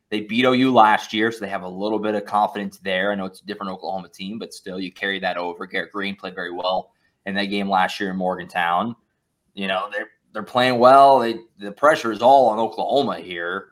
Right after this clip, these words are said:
Um, so that, that's, those are things that scare you. And the fact that West Virginia, which we've talked about with, you know, Brent Venables and player stuff this week, are kinda similar to the teams that they've been playing <laughs> in terms of the way they approach, especially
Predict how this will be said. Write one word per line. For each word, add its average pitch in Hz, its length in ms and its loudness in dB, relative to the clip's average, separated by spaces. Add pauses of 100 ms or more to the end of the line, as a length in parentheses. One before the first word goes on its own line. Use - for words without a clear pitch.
Um, 90 440 -6 (200)
so - 140 -10
that, 113 200 2
that's, 113 360 -6 (280)
those 123 140 -6
are 135 60 -6
things 127 180 -8
that 107 80 -8
scare 123 300 -4
you. 143 60 -2
And 113 80 -2
the 101 40 -8
fact 117 300 -2
that 113 180 -2
West 113 200 -4
Virginia, 117 340 -8
which 104 280 -10
we've 101 120 -12
talked 101 260 -2
about 95 420 -2
with, 87 200 -18
you 85 80 -16
know, 87 80 -20
Brent 82 180 -14
Venables 95 340 -10
and 90 80 -20
player 101 240 -8
stuff - 220 -14
this 101 160 -16
week, 120 220 -8 (320)
are - 60 -12
kinda 226 240 -2
similar 226 320 0
to 160 80 0
the - 60 -8
teams 180 180 -2
that 165 100 -6
they've 165 140 -2
been 135 160 -4
playing 110 560 -2
<laughs> - 60 -10
in 135 120 -8
terms 135 240 -4
of 123 80 -6
the 117 80 -2
way 120 200 -2
they 113 160 -4
approach, 120 280 -6
especially 127 280 -12